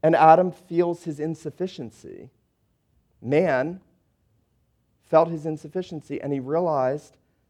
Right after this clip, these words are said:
that there was something missing. And so we see that this is God's doing, because the Lord doesn't say to Adam, "Well, watch what I'll do, stand here and you can participate in this." God puts him to sleep,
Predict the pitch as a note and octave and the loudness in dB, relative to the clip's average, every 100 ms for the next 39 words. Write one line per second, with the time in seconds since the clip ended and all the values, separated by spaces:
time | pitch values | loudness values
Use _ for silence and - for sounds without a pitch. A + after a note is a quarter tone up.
0 | _ - C#3 - _ _ - C3+ C#3 E3+ | _ -4 -4 -4 _ _ -6 -4 -4 -6
1 | D3 D#3 D3+ E3+ F3+ D3 A#2+ A#2 - C#3 | -6 -4 -2 -2 -4 -10 -10 -10 -4 -2
2 | B2+ C3 _ _ _ _ _ _ - B2+ | -2 -10 _ _ _ _ _ _ -12 -12
3 | - D3 C#3 B2+ C#3 - B2+ A#2+ B2+ C3 | -6 -6 -4 -6 -6 -10 -18 -4 0 0
4 | B2 B2 C#3 D#3 B2+ B2 A#2+ A2+ A#2 _ | -2 -10 -8 -10 -12 -8 -4 -4 -6 _
5 | _ _ _ _ C3+ B2+ C3 C#3 C3+ C3 | _ _ _ _ -6 -2 0 0 -2 -4
6 | C#3 C3 C3 C3 A2+ - - C3 B2+ - | -4 -4 -4 -6 -6 -12 -6 -4 -2 -2
7 | B2 D3+ D3 B2 B2+ C3 B2+ C3 C#3 - | -2 0 -2 -2 0 -2 -2 -2 -2 -6
8 | C#3+ B2+ A#2 A#2 C3+ F3+ F#3 _ - C3+ | -6 -4 -4 -4 -4 -4 -10 _ -8 -8
9 | C#3 B2+ C3+ D3+ A#2+ B2 B2+ B2 A#2+ - | -8 -8 -6 -6 -6 -10 -12 -12 -12 -10
10 | E3 D3+ C3 G2+ G2 F#2+ G2 D#3 _ _ | -12 -10 -12 -12 -10 -14 -16 -18 _ _
11 | _ _ _ _ _ B2+ B2+ - D3+ - | _ _ _ _ _ 0 0 2 -6 -4
12 | C#3 A2+ - A2 C3+ F3 | -8 -8 -10 -8 -4 -4